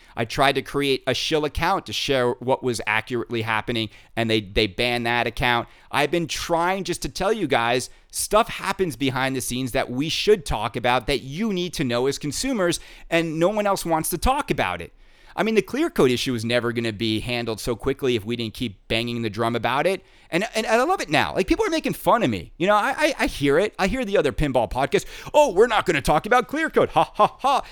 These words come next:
Why is that a joke? Why is it a joke to these other pinball podcasts and these Twitch streamers? Like, why are people making light of the fact that manufacturers were shipping you defective products? Like, why is that funny?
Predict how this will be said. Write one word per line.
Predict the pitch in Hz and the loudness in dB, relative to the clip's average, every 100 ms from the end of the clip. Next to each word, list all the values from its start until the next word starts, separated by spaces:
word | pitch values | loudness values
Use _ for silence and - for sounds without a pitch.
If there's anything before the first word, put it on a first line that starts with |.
| - | -4
Why | 127 240 | 0 2
is | 302 | 2
that | 294 | 4
a | 233 | 2
joke? | 113 95 220 220 - - _ - - - | 0 2 4 4 0 -20 _ -20 -20 -2
Why | 147 208 | 0 2
is | 185 254 | 0 0
it | 269 | 0
a | 226 | 0
joke | 127 170 220 - | 4 6 6 4
to | 170 | 0
these | 151 139 | 2 2
other | 156 151 | 4 2
pinball | - 151 131 123 | 2 0 2 0
podcasts | 143 156 151 147 139 135 | 2 0 2 2 2 2
and | 120 113 | -2 -2
these | 101 | -4
Twitch | - 190 | -2 -2
streamers? | - 151 147 127 | 0 -2 0 0
Like, | 135 139 | 0 2
why | 170 233 | 4 4
are | 254 | 2
people | 254 214 | 0 0
making | 175 170 147 | 2 0 -2
light | 117 147 202 | 0 2 2
of | 147 | 0
the | 117 | -2
fact | - 117 117 - - - _ - | 0 0 0 -6 -20 -20 _ 0
that | 151 - 135 | 2 2 0
manufacturers | 156 180 139 160 180 170 147 120 | 0 2 2 2 2 2 0 2
were | 135 | -2
shipping | - - 202 185 139 | 0 0 0 2 0
you | 131 123 | 0 0
defective | 131 - 165 - 135 - | -4 -2 -2 -2 -6 -6
products? | - 180 220 202 113 - | -8 -2 0 0 -2 -4
Like, | 135 | -4
why | 127 156 196 | -2 -2 0
is | 196 | 2
that | 175 - | 0 -2
funny? | - - 220 247 90 | -14 0 0 0 -4